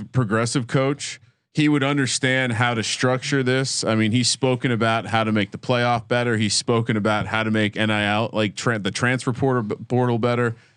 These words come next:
He would have a way to make this fair for his players. And he would just be like, "Hey, you guys in?"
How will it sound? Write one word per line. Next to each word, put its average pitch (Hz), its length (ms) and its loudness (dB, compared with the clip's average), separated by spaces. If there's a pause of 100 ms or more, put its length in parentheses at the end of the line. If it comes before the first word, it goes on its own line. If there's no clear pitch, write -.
He 147 100 2
would 170 140 2
have 160 180 0
a 135 80 0
way 127 300 0
to 98 140 -6
make 117 360 0
this 113 180 -2
fair 113 440 0
for 131 260 0
his 113 120 0
players. 107 480 0
And 107 100 2
he 127 100 4
would 135 120 0
just 123 140 -6
be 156 80 2
like, 135 160 2
"Hey, 143 120 2
you 110 180 0
guys 120 200 2
in?" 143 220 0